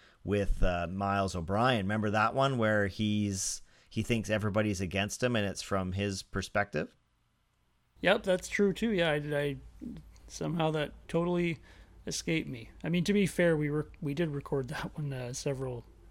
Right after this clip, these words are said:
Speaker 1: months ago.
Speaker 2: I think
Speaker 1: But
Speaker 2: it was a
Speaker 1: yeah,
Speaker 2: couple
Speaker 1: that just,
Speaker 2: months
Speaker 1: it,
Speaker 2: ago.
Speaker 1: it's, it's definitely a narrative that they go to the well on, uh, you know,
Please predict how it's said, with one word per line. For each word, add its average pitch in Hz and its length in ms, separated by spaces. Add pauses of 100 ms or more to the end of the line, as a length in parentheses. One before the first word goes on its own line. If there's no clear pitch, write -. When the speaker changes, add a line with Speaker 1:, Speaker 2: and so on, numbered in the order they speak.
(140)
Speaker 1:
months 95 320
ago. 73 160
Speaker 2:
I - 80
think 131 60
Speaker 1:
But 160 60
Speaker 2:
it 156 40
was 113 80
a - 20
Speaker 1:
yeah, 87 140
Speaker 2:
couple 95 80
Speaker 1:
that 117 180
just, 131 220
Speaker 2:
months 139 120
Speaker 1:
it, - 100
Speaker 2:
ago. 139 100
Speaker 1:
it's, - 260 (240)
it's 135 140
definitely 170 520
a 113 200
narrative 117 580
that 101 160
they 101 260
go 117 300
to 120 180
the 101 120
well 101 320
on, 90 340
uh, 82 380
you 85 100
know, 76 220